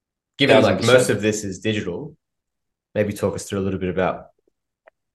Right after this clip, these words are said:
Speaker 1: why that's important, given most of the business is done digitally.
Speaker 2: Thousand, thousand percent. I mean, we, I've been on N F Ts for a few years at this point and made many connections online.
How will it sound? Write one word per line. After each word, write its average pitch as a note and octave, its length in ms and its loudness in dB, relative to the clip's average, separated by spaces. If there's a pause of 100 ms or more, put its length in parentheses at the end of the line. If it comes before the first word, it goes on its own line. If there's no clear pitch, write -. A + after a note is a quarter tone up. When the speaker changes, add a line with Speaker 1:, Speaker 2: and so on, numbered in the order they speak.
(920)
Speaker 1:
why F#2 280 0
that's F2+ 240 -4
important, F#2 360 -4
given F#2 240 -2
most F#2+ 200 0
of - 40 -16
the D#2+ 60 -14
business E2+ 340 -10
is E2+ 80 -16
done E2+ 180 -12
digitally. E2+ 380 -12 (1200)
Speaker 2:
Thousand, A#2+ 320 6
thousand G#2+ 320 4
percent. G2 320 -2
I - 20 -6
mean, F#2+ 140 -4
we, G2 120 -6 (200)
I've G2 100 -8
been G2 180 -4
on F#2 140 -4
N F#2+ 120 -8
F F2 120 -8
Ts F2+ 240 -4
for - 140 -4
a - 60 -12
few F2+ 360 -8 (200)
years G#2 140 -10
at F#2 60 -8
this F2+ 180 -8
point - 340 -4 (400)
and F2 440 -6 (220)
made F#2+ 320 -6 (320)
many A2 240 0
connections G2 460 -6
online. F#2 380 -8